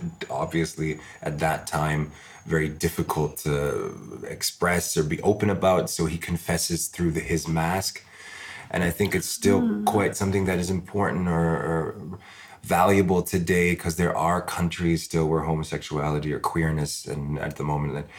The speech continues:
Speaker 1: non-binary, um, identities are still not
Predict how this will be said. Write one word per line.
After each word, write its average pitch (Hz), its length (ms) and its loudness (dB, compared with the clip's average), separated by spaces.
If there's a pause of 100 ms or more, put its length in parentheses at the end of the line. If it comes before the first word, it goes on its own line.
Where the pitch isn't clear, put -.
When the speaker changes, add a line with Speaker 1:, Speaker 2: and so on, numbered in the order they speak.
(280)
Speaker 1:
non-binary, 76 1040 2 (480)
um, 73 720 0
identities 78 960 -2
are 82 140 -4
still 82 560 2
not 80 540 2